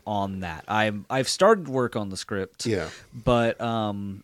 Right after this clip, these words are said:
Speaker 1: I, I don't wanna go too far before I get our insider information so we can come at it from the new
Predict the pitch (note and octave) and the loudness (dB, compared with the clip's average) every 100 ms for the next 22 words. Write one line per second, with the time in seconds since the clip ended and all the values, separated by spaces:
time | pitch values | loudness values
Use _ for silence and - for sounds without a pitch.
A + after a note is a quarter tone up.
0 | - A2+ A2+ A2+ A#2 A#2 A#2+ B2+ C3 A#2+ | -2 2 2 2 0 -2 -2 -2 -4 -2
1 | B2 A#2 - B2+ A#2 A2+ A2 A2+ A#2 A#2+ | -2 -2 -2 -2 0 0 2 4 2 0
2 | A2 - G#2+ G#2+ G#2 G2 G#2+ - - F#2+ | -4 -4 0 2 0 0 -4 -4 -4 -4
3 | F#2+ G2 F#2+ F#2+ G2 G2+ A2 B2 F#2+ C3+ | -2 0 0 0 -2 -2 0 -2 -2 -4
4 | C#3 - A#2+ A2 G#2+ G2+ G#2+ G2 F#2+ G#2 | -4 0 2 2 -2 -4 -6 -6 -6 -8
5 | G2 G#2 F#2+ G#2 A2 G2+ G2 G2 F#2 - | -8 -8 -8 -8 -6 -2 -2 -4 -8 -8
6 | G2 F#2 F#2+ G2 G2 G2 G2 | -8 -6 -8 -8 -6 -6 -6